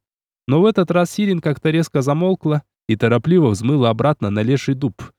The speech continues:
на самую высокую из его раскидистых ветвей. Со всех сторон слышался топот, хруст ломающихся ветвей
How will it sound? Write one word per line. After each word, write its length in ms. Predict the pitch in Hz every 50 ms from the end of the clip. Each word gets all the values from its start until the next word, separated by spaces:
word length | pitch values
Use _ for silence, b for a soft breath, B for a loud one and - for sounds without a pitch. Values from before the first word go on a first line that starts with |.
| _ _ -
на 160 | 131 147 156
самую 380 | - 220 220 220 208 208 196 185
высокую 540 | 190 180 - 220 220 - - 117 107 107
из 180 | - 120 113 113
его 200 | 135 147 165 165
раскидистых 640 | 151 156 - - 190 180 165 170 151 - 165 151 -
ветвей. 440 | 165 165 - 175 180 160 113 - - _ _ _ _ _ _ _ -
Со 200 | - 120 120 113
всех 240 | - - 147 131
сторон 320 | - - 139 139 156 165 151
слышался 520 | - 135 131 135 - 135 120 - - 131
топот, 400 | - - 175 - - 101 - -
хруст 380 | - - - 160 214 214 - -
ломающихся 640 | 120 120 123 135 139 131 131 - - 120 - - 127
ветвей 420 | 127 127 120 - 165 180 185 175